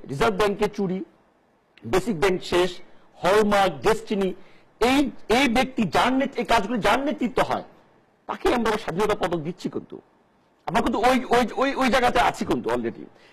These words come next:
এবং যিনি পদত্যাগ করলেন, আতিউর রহমানের কথা আসছে, ডক্টর আতিউর রহমান,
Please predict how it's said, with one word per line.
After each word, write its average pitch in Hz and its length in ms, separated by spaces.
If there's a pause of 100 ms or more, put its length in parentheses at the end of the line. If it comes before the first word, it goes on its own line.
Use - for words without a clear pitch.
এবং 233 300 (300)
যিনি 226 260
পদত্যাগ 262 420
করলেন, 175 360 (440)
আতিউর 214 300
রহমানের 190 280
কথা 156 180
আসছে, 147 240
ডক্টর 156 160
আতিউর 165 200
রহমান, 151 200